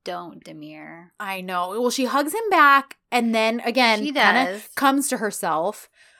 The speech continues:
Speaker 1: Yeah.
Speaker 2: um, which is something she kept saying to herself too in the forest, like, "Kenda Nagel, Kenda," like,
Speaker 1: Mm-hmm.
Speaker 2: um, and so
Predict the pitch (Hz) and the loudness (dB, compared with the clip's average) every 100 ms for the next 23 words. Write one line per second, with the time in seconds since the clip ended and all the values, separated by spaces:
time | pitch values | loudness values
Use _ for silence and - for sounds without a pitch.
0 | _ - 226 214 196 214 233 226 226 214 | _ -8 -2 0 0 0 0 -4 -4 -4
1 | - 190 208 196 185 190 190 180 - 214 | -6 -4 -6 -6 -6 -4 -4 -4 -4 -2
2 | 170 170 196 180 175 165 160 156 - 190 | -2 -4 -4 -4 -2 -2 -2 -4 -2 0
3 | 143 156 170 - 143 147 - - 170 156 | 0 -4 -6 -6 -6 -8 -16 -14 -12 -12
4 | 156 247 247 240 240 156 143 - 151 147 | -10 -8 -6 -8 -10 -18 -20 -20 -18 -18
5 | - 196 196 180 185 214 208 190 165 175 | -18 -16 -16 -16 -6 -2 0 0 -2 -8
6 | - _ - 220 202 185 180 180 - _ | -16 _ -8 -2 -2 -2 -4 -8 -12 _
7 | _ - - 220 196 185 180 | _ -12 -2 2 4 2 0